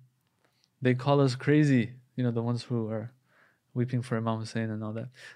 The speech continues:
They call us crazy, they say, and then he goes like this in Farsi, he says, "Ashiq nashudi, uh, nemi duni. Ashiq nashudi, nemi duni, divunegi alami da-, alami dare."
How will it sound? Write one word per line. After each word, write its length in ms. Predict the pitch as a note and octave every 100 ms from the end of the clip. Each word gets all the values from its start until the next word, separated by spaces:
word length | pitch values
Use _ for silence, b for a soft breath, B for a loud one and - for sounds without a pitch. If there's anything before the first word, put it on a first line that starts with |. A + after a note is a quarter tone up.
| -
They 100 | B2+
call 240 | B2 C#3+
us 140 | D#3 C#3+
crazy, 400 | - D#3 E3+ D#3+ - -
they 140 | C3
say, 260 | C3 D#3 D#3
and 100 | C3+
then 120 | C#3 C3
he 120 | C3
goes 220 | C3+ C#3
like 100 | B2+
this 140 | B2+
in 100 | A#2+
Farsi, 280 | A2 B2+ B2
he 80 | B2+
says, 200 | B2+ B2
"Ashiq 400 | B2 A#2+ C#3+ C#3
nashudi, 720 | C#3 D3 - C3+ C3 A#2+ A2 b b b b b _ -
uh, 380 | B2 A2+ A2 G#2 G2+ C3 _ b b B2+
nemi 380 | B2+ C3+ C3+ B2
duni. 440 | B2 A#2+ A#2 A2
Ashiq 320 | B2+ C3+ D3+
nashudi, 560 | C#3 C#3+ C#3 D3 C#3 C#3+
nemi 280 | C#3 C#3+ D3
duni, 420 | D3 D3+ E3+ D#3
divunegi 640 | C3 B2+ C3 C3+ C#3+ D3+ D3
alami 520 | C3 B2 A#2 C3 C3
da-, 180 | A2+ A2
alami 520 | C3 C3+ D3 D#3 B2
dare." 400 | A2+ G#2+ G2+ G#2+